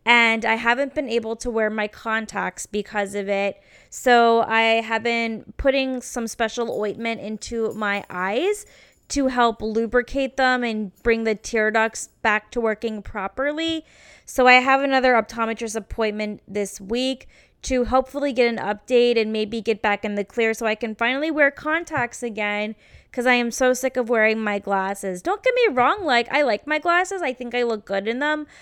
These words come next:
Um, they're pretty new. I had the same glasses that I had when I was really little, and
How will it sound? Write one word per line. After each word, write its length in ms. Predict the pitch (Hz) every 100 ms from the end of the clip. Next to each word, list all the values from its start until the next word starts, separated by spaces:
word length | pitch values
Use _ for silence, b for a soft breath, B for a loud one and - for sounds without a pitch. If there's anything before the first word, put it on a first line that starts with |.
| B B B
Um, 320 | 240 240 233
they're 160 | 220 240
pretty 420 | 240 285 311 320
new. 540 | 247 208 208 240 339 - b b b
I 100 | 220
had 320 | 233 247 233
the 100 | 233
same 340 | 233 247 247
glasses 460 | 214 214 214 214 233
that 160 | 226 220
I 100 | 208
had 400 | 208 208 208 208
when 100 | 214
I 80 |
was 220 | 208 202 190
really 300 | 202 190 190
little, 560 | 180 185 214 240 247
and 340 | 202 202 202